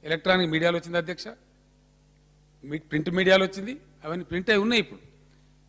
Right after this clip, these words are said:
నేను అనేది ఒకటే అధ్యక్ష, ఒక పార్టీలో ఉన్నవాళ్ళు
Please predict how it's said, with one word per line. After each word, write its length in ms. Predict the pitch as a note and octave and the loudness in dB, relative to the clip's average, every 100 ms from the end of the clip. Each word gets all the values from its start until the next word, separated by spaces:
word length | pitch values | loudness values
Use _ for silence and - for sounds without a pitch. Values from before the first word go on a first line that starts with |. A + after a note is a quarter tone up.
| _ - | _ -2
నేను 240 | F3+ G3 | 2 2
అనేది 200 | F#3 A#3 | 4 4
ఒకటే 220 | G#3 G3+ | 2 2
అధ్యక్ష, 300 | F3 D3+ - F#2+ - _ _ _ _ _ _ _ _ _ _ _ | 2 0 -6 -14 -20 _ _ _ _ _ _ _ _ _ _ _
ఒక 120 | - | -8
పార్టీలో 520 | D#3 C3+ D#3 F3+ A3 G#3+ | -4 0 0 2 0 0
ఉన్నవాళ్ళు 520 | F#3 F3+ E3+ E3 | 2 2 2 -2